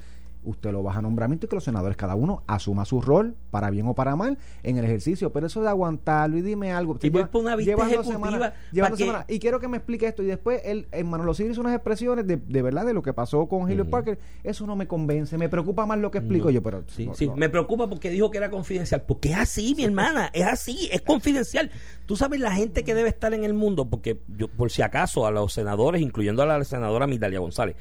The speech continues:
Speaker 2: Puerto Rico está en un proceso de quiebra. Puerto Rico es la quiebra de bonos gubernamentales más grande de la historia de todo Estados Unidos, una de las quiebras más grandes del mundo.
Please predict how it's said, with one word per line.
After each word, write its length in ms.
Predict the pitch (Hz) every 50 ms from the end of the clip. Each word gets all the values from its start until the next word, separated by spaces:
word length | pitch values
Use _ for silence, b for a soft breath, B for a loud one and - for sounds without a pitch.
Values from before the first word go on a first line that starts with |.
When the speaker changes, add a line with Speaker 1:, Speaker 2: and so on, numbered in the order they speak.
| B B B B
Speaker 2:
Puerto 180 | B 110 104 -
Rico 140 | 127 135 196
está 120 | - 208
en 60 | 190 208
un 40 | 151
proceso 340 | 170 170 185 202 180 -
de 60 | 175 -
quiebra. 480 | - - 127 135 139 123 98 90 - B B B B B B
Puerto 200 | - 110 110 123
Rico 160 | 143 151 202
es 80 | 196 190
la 200 | 180 160 151 -
quiebra 460 | - 156 175 185 208 214 214 208 190
de 120 | 165 151
bonos 400 | 139 143 165 190 196 190 196 170
gubernamentales 800 | - 175 165 156 151 139 139 135 131 127 127 - 151 165 180 175
más 240 | 170 156 160 170 151
grande 340 | 151 170 170 185 190 190 185
de 80 | 156
la 60 | 131 123
historia 400 | - - - 147 160 175 175 165
de 80 | 147 123
todo 200 | 139 143 156 160
Estados 440 | 151 - - 135 147 156 151 -
Unidos, 240 | 151 151 170 185 170
una 80 | 160 147
de 60 | 143
las 120 | 143 135
quiebras 260 | - 151 151 165 160 151
más 160 | 143 143 139
grandes 360 | 139 147 151 160 156 151 139
del 160 | 123 113 107
mundo. 420 | 98 104 117 135 120 90 - -